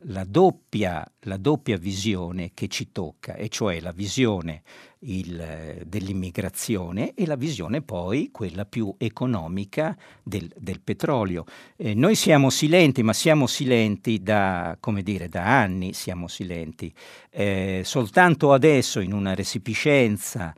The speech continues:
eh, di, di politica abbiamo mandato il ministro degli esteri a cercare di, di riprendere le fila di un discorso che in realtà,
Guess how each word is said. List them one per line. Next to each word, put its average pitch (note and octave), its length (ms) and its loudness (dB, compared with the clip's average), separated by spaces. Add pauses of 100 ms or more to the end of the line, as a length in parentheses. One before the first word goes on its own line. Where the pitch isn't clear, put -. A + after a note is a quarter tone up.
(320)
eh, F2 720 -8
di, F#2+ 460 -4
di F#2+ 360 -6
politica D3+ 800 6 (460)
abbiamo A#2+ 520 6
mandato A2+ 800 4
il G2 200 -6
ministro A#2 520 -2
degli B2 260 -2
esteri D#3+ 640 2
a A2+ 460 4
cercare A#2 800 0
di, A#2 260 0
di A#2 360 -2
riprendere C3+ 800 2
le B2 140 0
fila G2+ 460 -4 (340)
di A2 360 0
un G2 180 -6
discorso A#2 520 2
che G2 300 -2
in G#2+ 180 -4
realtà, F2 720 0